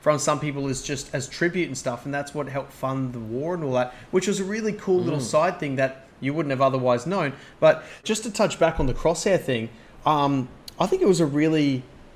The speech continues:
Speaker 1: it was a really big change to have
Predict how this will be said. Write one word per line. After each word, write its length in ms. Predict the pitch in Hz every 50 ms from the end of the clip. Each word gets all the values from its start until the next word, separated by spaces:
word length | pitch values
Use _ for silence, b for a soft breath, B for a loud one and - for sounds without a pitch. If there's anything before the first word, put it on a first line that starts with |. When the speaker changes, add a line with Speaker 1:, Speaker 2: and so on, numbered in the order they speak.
| - - -
Speaker 1:
it 60 | 190
was 100 | 214 208
a 40 | 196
really 280 | 160 180 214 247 254 175
big 300 | 127 - 175 185 147 127
change 600 | - - - 156 160 156 131 117 110 - - - -
to 100 | - 143
have 460 | 120 - - 147 143 139 139 131 127